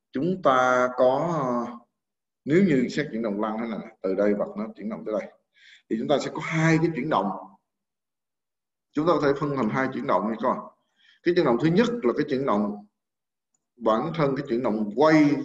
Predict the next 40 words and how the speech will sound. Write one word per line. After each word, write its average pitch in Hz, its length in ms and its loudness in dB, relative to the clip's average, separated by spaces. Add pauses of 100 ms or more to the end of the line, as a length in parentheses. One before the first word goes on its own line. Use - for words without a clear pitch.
(920)
của 95 240 -6
các 143 180 -6
vật 113 180 0
ở 113 80 -2
bên 117 140 -2
mép 123 140 -2
này 120 100 -6
nè, 90 120 -6 (260)
cái - 100 -16
chuyển 92 140 -10
động 92 180 -8
quay 107 240 2
của 101 100 -2
vật - 320 -6 (520)
xung 113 240 -2
quanh 104 140 0
cái 117 120 -2
trục. 98 120 -2 (680)
Chuyển 117 160 0
động 117 220 2
thứ 170 120 4
hai 147 420 4
là 117 160 4
chuyển 107 140 -2
động 101 220 -4
tịnh 101 240 -8
tiến 131 300 2
của 104 120 -10 (100)
chính 196 240 2 (280)
cái 151 240 -4 (280)
trọng - 260 -8
tâm 110 140 0 (160)
của 104 80 -6
vật, - 340 -8 (380)
chuyển - 80 -20
động 90 200 -10
tịnh 87 180 -14
tiến 101 260 -6
tới 107 160 -8
trước. 110 140 -2